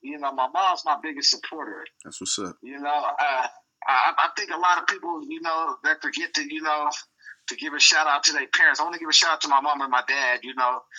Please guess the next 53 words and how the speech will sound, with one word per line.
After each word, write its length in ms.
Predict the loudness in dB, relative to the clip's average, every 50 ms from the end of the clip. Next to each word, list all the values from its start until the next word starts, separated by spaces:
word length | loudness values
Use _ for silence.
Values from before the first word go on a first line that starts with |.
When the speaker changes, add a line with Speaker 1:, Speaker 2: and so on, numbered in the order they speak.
| -18 -10 _ -2
Speaker 1:
And 60 | -2
my 100 | 0 0
mom, 420 | 2 4 4 4 4 4 2 0 -2 0
my 120 | 0 0 2
mom 260 | 2 2 2 2 0
was 120 | -2 0 2
my 120 | 2 2 2
biggest 240 | -2 -6 -6 -4 -4
supporter, 400 | -4 -2 -4 -4 -2 -4 -4 -2
man. 140 | -2 0 2
She 140 | 2 2 2
gave 140 | 0 -6 -8
me 80 | -8 -2
a 20 |
lot 200 | 0 0 0 0
of 100 | 0 -4
motivation 500 | -4 -4 -4 -2 -4 0 2 4 4 4 2
to 120 | 0 -2
me. 200 | -2 -6 -8 -10 _ _ _ _ _ _ _ _ _ _ _
You 140 | -20 -10 -4
know, 280 | -2 0 0 0 -2 -4 -6 -14 -18 0
she 180 | 2 4 4 4
keeps 300 | 2 0 0 0 0 -2
me 120 | -2 -4
going. 280 | -6 -6 -4 -2 2 4
She 260 | 6 6 6 4 0
keeps 140 | -2 -4 -4
me 140 | -4 -8 -6 -4
focused. 580 | -4 -4 -4 -4 -4 -4 -2 0 0 -2 -2 -6 -12 _ _ _ _ _ _ _ _ -6
I 80 | -4
wanna 160 | -4 -6 -8
give 140 | -8 -8 -4
a 80 | 2 4
shout 260 | 4 4 4 2 2
out 180 | 2 0 2 0
to 380 | 0 0 0 -2 -2 -2 -4 -4 _ _ _ _ _ _ _ _
my 200 | 4 4 6 6 4
older 200 | 2 -2 -2 -2
cousin, 380 | 0 0 0 -2 -4 -8 -10 -8
Big 200 | -8 -8 -6 -4 -6
B 160 | -6 -4 -2
G, 260 | 0 2 2 2 0
man, 320 | 0 2 2 2 2 2 2 0
'cause, 160 | 0 0 -4 -8 -10 _ _ _ _ _ _ _ _
you 180 | -12 -10 -2
know, 180 | 2 2 2 2
he's 260 | 2 -2 -4 -2 2
like 200 | 2 2 2 2 -2
the 80 | -6 -2
general 500 | 0 0 2 2 0 0 0 0 -2 -2
in 60 | 2
the 60 | 6
streets, 560 | 6 6 6 6 0 -2 -2 0 0 0 0